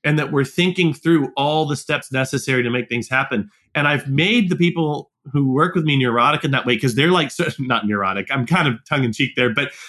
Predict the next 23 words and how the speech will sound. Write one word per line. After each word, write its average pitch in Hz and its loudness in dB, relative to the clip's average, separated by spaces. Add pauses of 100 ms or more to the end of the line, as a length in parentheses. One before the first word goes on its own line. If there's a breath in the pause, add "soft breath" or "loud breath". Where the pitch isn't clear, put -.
like, 151 2
literally 175 6
thinking, 175 2
like, 143 0
"Okay, 123 -2 (640)
all 170 4
these, 202 6
like, 151 0
little 160 2
tiny 175 2
details." 127 -2
And, 143 -4
and, 143 0 (120)
and 135 2 (400)
I've 165 0
seen 185 0
people 165 0
who 143 2
work 131 -2
for 160 -8
me 139 0
go 127 0 (540)
from 123 0